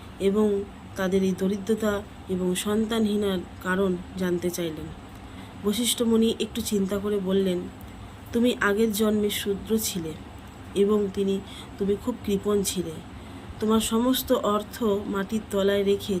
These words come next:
তুমি মারা যাও। তখন তোমার স্ত্রী এবং তোমার সন্তান সেই সম্পদ কিছুই পায়নি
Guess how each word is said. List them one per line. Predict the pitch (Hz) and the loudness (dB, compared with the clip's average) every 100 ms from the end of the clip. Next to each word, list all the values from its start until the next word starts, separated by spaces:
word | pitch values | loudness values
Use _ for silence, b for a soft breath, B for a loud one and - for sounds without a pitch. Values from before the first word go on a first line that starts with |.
| 180 | 0
তুমি | 190 185 190 - - - - - - | 0 2 0 -8 -14 -14 -16 -6 0
মারা | 175 165 | 2 2
যাও। | 160 156 143 - - - - - - - - - - - - - | 0 -4 -6 -10 -14 -16 -16 -14 -14 -16 -16 -16 -14 -14 -14 -6
তখন | - 202 202 247 233 226 226 - - | 2 2 2 0 2 0 -4 -10 -4
তোমার | 202 196 190 190 - - - | 0 2 0 -2 -12 -14 -8
স্ত্রী | - - 240 220 | -6 -2 0 2
এবং | 202 190 185 | 2 2 0
তোমার | 185 185 | 0 -2
সন্তান | 185 - 208 220 208 185 185 - - - | -2 0 0 0 2 0 -2 -10 -12 -6
সেই | - 180 | 2 2
সম্পদ | 175 196 196 190 202 196 - - - | 2 0 -2 0 -2 -2 -14 -14 -6
কিছুই | 214 226 196 | -4 -2 -2
পায়নি | 170 151 | -2 -4